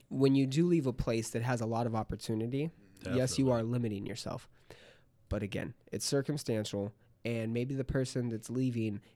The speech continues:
Speaker 1: doesn't see their opportunity in what's being presented here or wherever they're at. And maybe they see more opportunity. Maybe see they, maybe they see that they can be more advantageous of less opportunities, but just they know that they, they're gonna be more advantageous, period,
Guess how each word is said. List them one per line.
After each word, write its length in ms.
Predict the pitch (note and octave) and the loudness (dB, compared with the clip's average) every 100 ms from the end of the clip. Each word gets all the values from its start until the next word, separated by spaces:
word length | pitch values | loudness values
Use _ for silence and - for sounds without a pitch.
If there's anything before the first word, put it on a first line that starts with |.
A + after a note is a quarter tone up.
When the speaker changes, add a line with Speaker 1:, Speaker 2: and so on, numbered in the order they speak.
| - | -6
Speaker 1:
doesn't 340 | B2+ A#2+ B2 | -2 0 -2
see 220 | - - B2 | -4 -4 -4
their 260 | B2 B2 | -2 -2
opportunity 760 | A#2+ - A2+ - A2+ G#2 A2 A2 | -2 -2 -6 -4 -4 -2 -2 -2
in 100 | A#2 | -2
what's 160 | A#2 | -2
being 180 | - B2+ | 0 2
presented 440 | A#2+ B2+ A#2 A2+ G2+ | 2 2 0 -4 -4
here 260 | B2+ - - - _ - | -8 -10 -16 -20 _ -4
or 200 | A#2 B2 | 2 2
wherever 500 | A2 B2 B2 A#2 A2+ | 2 0 0 0 2
they're 200 | G#2 F#2+ F#2+ | 2 0 -2
at. 180 | G2 - _ - - | -6 -8 _ -20 -4
And 140 | B2 | 0
maybe 240 | B2+ C3 C3 | 4 6 6
they 160 | A#2+ | 6
see 460 | A2+ - B2 A#2+ A2 - - | 2 0 0 0 -4 -8 -6
more 240 | B2+ C#3 | -2 2
opportunity. 960 | C3 A#2 A#2 - A#2+ A2 A2 G#2 G#2 G2+ - | 0 0 -4 -4 -6 -4 -4 -4 -4 -8 0
Maybe 240 | C#3+ E3+ | 4 4
see 240 | E3+ - E3 | 2 0 0
they, 380 | D3 D3 C3+ - | 2 2 2 0
maybe 240 | C3+ E3+ | 2 2
they 200 | F#3 D#3+ | 2 2
see 360 | D#3+ - D3 C3+ - - - - _ - | 2 2 0 -2 -4 -20 -20 -20 _ -4
that 120 | B2+ | 0
they 140 | C#3 C#3 | 2 0
can 160 | D#3 | 2
be 100 | C#3 | 0
more 240 | B2+ B2+ - | 2 2 0
advantageous 640 | G2 A2+ A#2+ A2+ B2 B2+ B2 | -2 -2 -4 -2 -2 -2 -2
of 160 | A2 | -2
less 240 | A#2 A2+ - | -2 -2 0
opportunities, 800 | A2+ G2+ A2 A#2 B2+ C#3 E3+ - | 0 -2 -2 0 0 0 -4 -4
but 280 | - A2 - | -2 -2 -2
just 260 | A2+ - | -4 -4
they 140 | - A2+ | 0 0
know 100 | A2 | 2
that 140 | G#2 | 0
they, 180 | G#2+ G#2 | 0 -2
they're 100 | G#2 A2 | 0 -2
gonna 140 | G#2 | 0
be 80 | G#2 | -2
more 180 | A2+ G#2 | -2 -2
advantageous, 560 | G2+ G#2+ A2+ G#2+ G2+ | -4 -6 -4 -6 -4
period, 400 | - C#3+ B2 G#2+ | 0 2 2 0